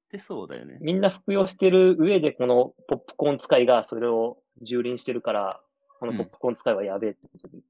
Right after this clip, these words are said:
Speaker 2: なってるわけか。
Speaker 1: うん。多分。
Speaker 2: ああ。やべえ。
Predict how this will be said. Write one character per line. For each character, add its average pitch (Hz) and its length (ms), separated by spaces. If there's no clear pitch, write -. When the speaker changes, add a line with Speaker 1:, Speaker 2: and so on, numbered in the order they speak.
Speaker 2:
な 107 100
っ - 40
て - 100
る 95 80
わ 92 80
け - 100
か。 - 260
Speaker 1:
う - 60
ん。 - 20
多 - 20
分。 82 180
Speaker 2:
あ 90 500
あ。 - 40
や 98 120
べ 98 140
え。 - 80